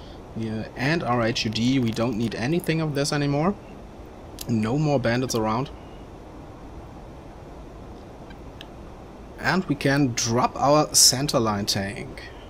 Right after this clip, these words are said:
We are completely on internal fuel. No more need for the centerline tank, and I have to trim her out again. This is looking good. Okay, centerline tank, um, selective jettison,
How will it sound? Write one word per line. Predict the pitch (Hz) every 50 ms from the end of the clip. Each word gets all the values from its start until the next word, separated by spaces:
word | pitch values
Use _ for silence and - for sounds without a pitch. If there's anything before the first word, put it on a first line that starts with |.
| - - - - - -
We | - 113 117
are | 120 120 123
completely | - - 131 113 - - 170 196 - 170
on | 156 151
internal | 147 135 - - 135 143 156 160
fuel. | 151 - - 127 131 143 175 240 - - - - - - - - - - - - - - - - - - - - - - - - - - -
No | 120 110 113 120 127 147
more | 156 156 151 139
need | 123 127 147 147
for | - - 131 127
the | 131 123 120 -
centerline | - - - - 139 160 - 165 151 143 143
tank, | - - 139 143 139 113
and | 120 135 143
I | 131
have | 117 117 -
to | - 113
trim | - - - - 123 147 180
her | 165 151
out | 135 131 139 147 151
again. | 143 - 120 127 143 165 170 - - - - - - - - - - - - - - - - - - - - - - - - - - - - - - - - - - - - - - - - - - - - - - - - - - - 123 110
This | 117 123 143 143 -
is | - - -
looking | 123 - 131 120
good. | 104 98 90 95
Okay, | 113 131 - - 101 101
centerline | 101 - - 147 180 - 170 160 156 151
tank, | - - 151 151 151 151 151 156 151 -
um, | 107 113 123 123 123 123 120 120
selective | 117 - - 101 101 110 135 - - 135 - -
jettison, | - 120 113 - 117 117 113 113 113 113 117